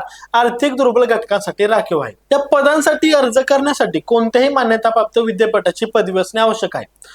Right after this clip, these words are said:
वयोमर्यादा देखील स्पष्ट करण्यात आली आहे. उमेदवारांचे वय एकवीस वर्षांपेक्षा कमी नसावे आणि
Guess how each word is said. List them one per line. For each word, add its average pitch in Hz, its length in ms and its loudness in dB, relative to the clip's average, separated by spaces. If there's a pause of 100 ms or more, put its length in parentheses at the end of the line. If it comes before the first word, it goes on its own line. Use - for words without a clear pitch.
(100)
वयोमर्यादा 294 540 4
देखील 294 300 0
स्पष्ट 269 380 0
करण्यात 240 340 2
आली 226 180 4
आहे. 170 180 2
उमेदवारांचे 208 640 0
वय 240 220 2 (260)
एकवीस 294 380 0
वर्षांपेक्षा 247 600 0
कमी 269 260 2
नसावे 143 420 0
आणि 160 100 -8